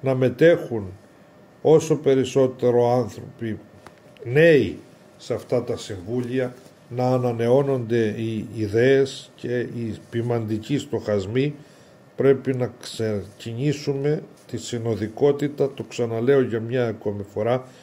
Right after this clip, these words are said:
να τη βιώνουμε από τα κάτω και εμείς οι επίσκοποι μέσα στην Σύνοδο, αφού έχουμε αφουγκραστεί τον παλμό του ποιμνίου μας, να μεταφέρουμε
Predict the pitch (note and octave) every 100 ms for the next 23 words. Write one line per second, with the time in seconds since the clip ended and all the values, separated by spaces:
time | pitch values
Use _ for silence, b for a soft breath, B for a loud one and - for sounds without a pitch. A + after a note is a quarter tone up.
0 | B B - A2+ G#2+ B2 A2 B2 C#3 C3+
1 | B2+ B2 A2 G2+ G2+ G2 - A#2 B2+ C#3+
2 | C#3 B B B _ - A#2 C3+ C3+ -
3 | B2 G#2+ C3+ C3 - C#3+ C3 B2 B2+ -
4 | G#2+ - G#2+ - - C3+ B2+ B2 C3+ B
5 | B B - G2+ C3+ C3 B2+ B2 A2 A2+
6 | G#2+ - A#2+ G#2+ A2 G2 - C3 G#2 B
7 | B B B _ - G#2+ A#2 B2 C3 D3
8 | C#3+ A2 A#2 G#2+ A2+ C#3 C3+ C3 A#2 A#2+
9 | A#2 A2 G#2+ G2 C#3 C3 G2 E2